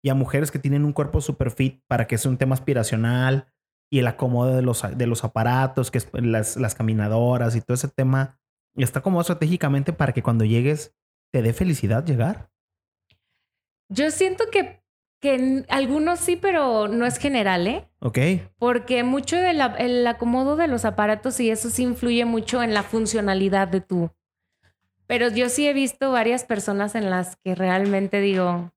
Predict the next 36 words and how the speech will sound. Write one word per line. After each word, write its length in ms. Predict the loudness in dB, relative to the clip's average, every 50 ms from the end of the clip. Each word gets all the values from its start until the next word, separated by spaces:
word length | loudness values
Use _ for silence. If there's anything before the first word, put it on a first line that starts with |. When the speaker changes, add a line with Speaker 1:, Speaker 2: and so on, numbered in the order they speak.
| _ _ _ _ _ _ _ _ _ -4
Speaker 1:
Sí, 80 | -2
porque 180 | 0 0 0 0
Speaker 2:
"Estas 120 | 0 0 0
vienen". 800 | 0 0 0 0 0 0 0 0 0 0 0 0 0 -2 -2 0
Speaker 1:
al 160 | 0 0 0
entrenador 440 | 0 0 0 0 0 2 2 2 0
le 100 | 0 0
vale 180 | 2 2 2 2
Speaker 2:
Sí. 60 | 2
Speaker 1:
madre 300 | 2 0 0 0 0 -2
si, 140 | 0 0 0
Speaker 2:
Sí. 100 | 2 2
Speaker 1:
si, 260 | 2 2 2 0 0
si 160 | 0 0 0
haces 240 | 0 0 0 0 0
o 80 | 0 0
no 160 | 0 2 2
haces. 280 | 0 0 -2 -4 -6 -6 -4
Speaker 2:
Sí, 140 | -2 -2 -2
totalmente. 580 | -2 -2 -2 0 0 0 0 0 0 0 -2 -2
Tú 120 | -2 -2
puedes 220 | 0 0 0 0
estar 240 | 0 -2 0 0 0
en 140 | 2 0 0
una 200 | 0 0 0 0
máquina 520 | 0 0 0 -2 -2 -2 -2 0 0 0
volteado 720 | 2 2 0 0 0 -2 0 0 0 2 0 0 0 0 0
y 240 | 0 0 2 2 2
es 180 | 2 0 0 0
más, 200 | 0 0 0 0
hasta 260 | 0 0 -2 -2 0
te 120 | 0 0
graban, 460 | 0 0 0 0 0 0 0 0 0 0
<laughs> 0 |
no 100 | 0 2
sé. 800 | 2 2 0 0 0 0 0 0 -2 -4 -6 -6 -6 -6 -6 _